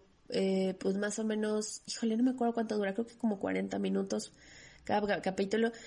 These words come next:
pero la verdad es que es toda una experiencia visual, auditiva, este, de idioma incluso.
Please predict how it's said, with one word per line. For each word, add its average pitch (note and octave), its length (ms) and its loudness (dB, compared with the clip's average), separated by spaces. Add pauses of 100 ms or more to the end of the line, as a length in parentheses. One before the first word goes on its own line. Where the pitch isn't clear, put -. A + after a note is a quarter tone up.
(240)
pero A#3 160 4
la A#3 120 6
verdad B3 120 4
es C4+ 80 0
que - 80 -4
es C#4 80 -8
toda C4 140 4
una B3+ 140 4
experiencia A3 1040 0
visual, A3+ 800 2
auditiva, G#3 920 2
este, - 380 -4
de F3+ 80 0
idioma G3+ 420 0
incluso. G#3 500 0